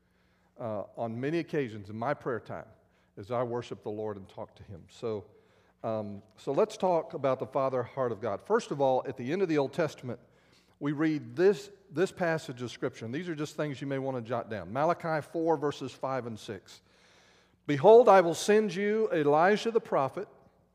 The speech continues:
before the coming of the great and dreadful day of the Lord. And he will turn the hearts of the fathers to the children,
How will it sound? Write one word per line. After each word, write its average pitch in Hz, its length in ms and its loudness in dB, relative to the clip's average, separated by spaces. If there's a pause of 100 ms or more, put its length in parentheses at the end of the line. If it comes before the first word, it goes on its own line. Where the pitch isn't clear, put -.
(1200)
before 156 340 0
the 160 60 -2
coming 180 380 0
of 185 80 -6
the 135 80 -2
great 151 380 2
and 131 140 -6
dreadful 147 400 0
day 123 400 -2
of 113 160 -10
the 113 60 -10
Lord. 92 340 -10 (1800)
And 127 100 -6
he 196 160 -2
will 190 140 -2
turn 196 320 0
the 165 80 2
hearts 208 420 4
of 156 80 -8
the 135 60 -2
fathers 196 720 0 (240)
to 170 100 -8
the 160 80 -8
children, 104 440 -4